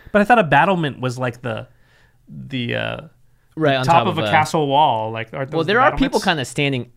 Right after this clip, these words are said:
Speaker 2: at the top of it, so
Speaker 1: Yeah.
Speaker 2: he's
Speaker 1: Th-
Speaker 2: not moving fast. He's lumbering.
Speaker 1: He looks like he should be Gruul then, if he's that thing, 'cause that's a beast. Anyway, okay.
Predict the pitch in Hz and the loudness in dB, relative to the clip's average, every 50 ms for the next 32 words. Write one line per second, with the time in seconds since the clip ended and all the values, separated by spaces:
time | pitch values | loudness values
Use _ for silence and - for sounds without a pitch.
0 | _ 120 117 120 - 107 92 - - 113 110 107 107 90 85 85 85 - - - | _ -2 -2 -2 -4 -8 -10 -4 -2 -2 -2 -2 -4 -8 -10 -12 -12 -12 -8 -4
1 | 127 113 107 104 101 98 98 95 - - - _ _ _ 147 156 143 110 104 104 | -2 -2 -2 -2 -4 -6 -8 -10 -12 -16 -20 _ _ _ -8 -6 -6 -6 -8 -10
2 | _ _ 170 190 233 240 220 202 208 196 180 147 180 156 131 - 143 135 123 123 | _ _ 0 2 2 4 4 4 4 4 2 2 2 2 2 2 -2 -2 0 0
3 | 147 151 139 120 101 90 82 85 85 - 208 247 302 302 - 359 - - 208 165 | 0 0 0 -2 -2 -4 -6 -8 -4 -2 -2 -2 0 0 0 -2 -2 -2 -6 -4
4 | 147 127 131 117 113 - 127 139 175 185 151 117 104 101 101 98 98 104 - 127 | -4 -4 -6 -6 -6 -4 0 2 2 2 2 2 0 -2 -4 -4 -6 -6 -6 -6
5 | 117 110 117 107 101 - - 139 123 107 98 107 120 135 135 123 107 110 117 104 | -4 -2 -4 -4 -4 -4 -8 -8 -6 -6 -8 -8 -8 -6 -8 -8 -8 -8 -10 -10
6 | - - 143 139 120 98 95 107 110 - 87 | -4 -2 -2 0 0 0 -2 -2 -2 -4 -6